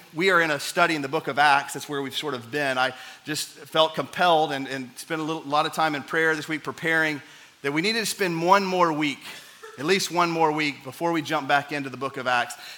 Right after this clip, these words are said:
thinking about what does it mean to be a group of faithful nobodies, and how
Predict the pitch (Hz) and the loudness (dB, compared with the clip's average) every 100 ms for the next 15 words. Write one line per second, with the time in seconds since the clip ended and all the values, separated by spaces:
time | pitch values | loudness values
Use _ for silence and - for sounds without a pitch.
0 | - 220 233 202 147 120 120 131 135 175 | -6 -2 0 -2 -2 2 2 2 2 2
1 | 226 220 165 170 151 131 127 135 - - | 2 0 -2 -2 -4 -4 -6 -10 -14 -20
2 | - - 147 180 175 143 165 165 147 - | -16 -8 0 2 0 0 -2 -2 -6 -2
3 | 156 160 - 160 156 151 139 131 139 - | 0 0 -2 -4 -2 0 -2 -4 -4 0
4 | 185 202 214 208 | 2 2 2 -2